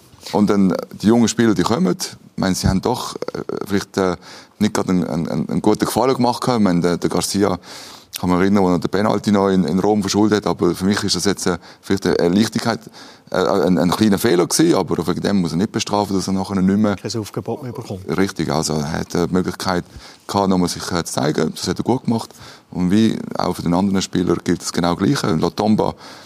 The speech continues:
Speaker 1: habe ich auch mal, wir müssen vielleicht ein, zwei Mal ein bisschen, müssen konsequent sein, ähm, aber es soll nicht eine Bestrafung sein für eine Ewigkeit.
Speaker 2: Uns interessiert natürlich auch die Goalie-Position und, äh, wir haben natürlich einen im Haus, der extrem draus kommt und da haben wir gefragt,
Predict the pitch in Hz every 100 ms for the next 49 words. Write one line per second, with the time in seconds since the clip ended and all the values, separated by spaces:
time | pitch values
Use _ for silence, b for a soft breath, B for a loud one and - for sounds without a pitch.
0 | B B B 90 92 143 143 123 - -
1 | - - 107 110 107 113 - 107 98 107
2 | 113 107 104 98 - 98 95 92 87 -
3 | 92 92 110 151 - 139 - B B B
4 | - 101 98 95 - - 82 80 98 95
5 | - 78 - 85 85 - - 82 - -
6 | 71 65 82 92 - - - - B B
7 | B B 175 190 175 160 175 151 143 165
8 | 156 151 165 202 208 208 214 180 220 151
9 | 139 139 156 139 131 131 131 147 190 190
10 | 175 165 185 190 180 208 120 131 123 117
11 | - 123 143 160 175 - 220 165 135 139
12 | 131 113 107 127 131